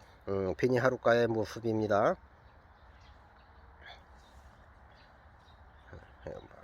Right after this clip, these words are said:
올해도 여러분들이, 아, 예, 그 좋은 종자의 고구마 모종을 심어서,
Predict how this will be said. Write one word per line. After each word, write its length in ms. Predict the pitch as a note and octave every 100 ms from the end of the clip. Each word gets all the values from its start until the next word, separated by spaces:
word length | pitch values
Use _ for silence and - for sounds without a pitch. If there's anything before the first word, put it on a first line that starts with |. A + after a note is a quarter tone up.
| - - - -
올해도 360 | A#2+ C#3+ C3+ D3
여러분들이, 600 | C3+ C#3+ C#3+ C#3 D#3+ E3 - - - -
아, 160 | A#2+ A#2
예, 260 | A2 D#2+ - - - - -
그 760 | - B2 A#2+ A#2 G2+ F2+ D#2 - -
좋은 340 | - D#3 D#3+
종자의 480 | D3+ D3 D3 C#3 C3+
고구마 340 | - B2+ C3
모종을 340 | A#2+ B2 B2 A#2
심어서, 580 | - C3+ A2 C#3+ G2